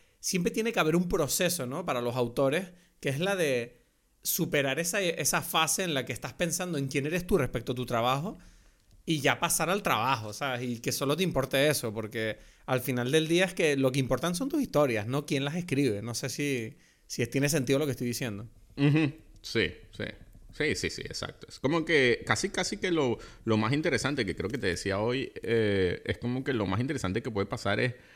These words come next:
Speaker 2: como uno saltarse a sí mismo. <laughs> Como que uno es un
Speaker 1: Claro.
Speaker 2: obstáculo en la escritura, ¿sabes?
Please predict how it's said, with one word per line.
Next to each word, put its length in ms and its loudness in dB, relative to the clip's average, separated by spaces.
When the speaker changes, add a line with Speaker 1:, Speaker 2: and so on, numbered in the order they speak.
Speaker 2:
como 180 4
uno 220 6
saltarse 460 2
a 40 2
sí 140 2
mismo. 380 2
<laughs> 400 -2
Como 200 8
que 80 6
uno 160 8
es 60 4
un 160 6
Speaker 1:
Claro. 80 0
Speaker 2:
obstáculo 340 4
en 100 2
la 60 4
escritura, 580 4
¿sabes? 400 2